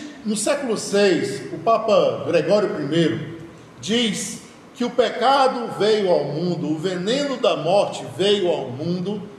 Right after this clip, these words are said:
pelas mãos de uma mulher. Claro, ele tá fazendo referência ao pecado original. Vocês devem, né, ter essa, isso em mente. Tá falando de Adão e Eva.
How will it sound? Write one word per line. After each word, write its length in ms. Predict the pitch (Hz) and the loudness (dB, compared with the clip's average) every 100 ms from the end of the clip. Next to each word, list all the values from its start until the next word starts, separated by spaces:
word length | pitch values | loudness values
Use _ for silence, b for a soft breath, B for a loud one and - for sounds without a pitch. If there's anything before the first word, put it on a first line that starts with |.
| - - | -20 -4
pelas 440 | 196 214 202 - 156 | 0 2 2 0 -6
mãos 640 | 147 165 185 196 - - - 131 | -2 0 0 -2 -6 -10 -16 -12
de 80 | 156 | -4
uma 140 | 175 | -2
mulher. 600 | 196 175 131 - - - - - - - - - - - - | 0 0 0 -2 -8 -16 -18 -20 -20 -20 -20 -20 -20 -20 -6
Claro, 320 | 127 135 117 | 0 2 0
ele 120 | 104 | -4
tá 140 | 101 127 | -6 -6
fazendo 280 | 131 127 127 | -6 -6 -6
referência 520 | 131 127 123 127 151 | -4 -4 -4 -6 -6
ao 80 | - | -4
pecado 360 | 143 147 143 | -4 -4 -2
original. 640 | 151 156 196 147 117 - - - - - | -4 -4 -2 -2 -2 -8 -16 -20 -20 -18
Vocês 240 | 120 120 | -14 -6
devem, 380 | 131 131 151 151 - - | -2 0 -2 -10 -14 -18
né, 240 | 120 139 143 - | -8 -6 -6 -10
ter 160 | 139 147 | -6 -4
essa, 400 | 143 151 147 151 - | -2 0 0 -4 -10
isso 160 | 165 214 | -10 -6
em 60 | 208 | -2
mente. 360 | 180 151 - - - - | -2 -4 -8 -12 -16 -16
Tá 80 | 147 | -8
falando 360 | 208 196 196 | -2 -2 -2
de 120 | 175 190 | 0 0
Adão 260 | 185 214 | 2 0
e 80 | 185 | 4
Eva. 340 | 165 131 - | 4 4 -2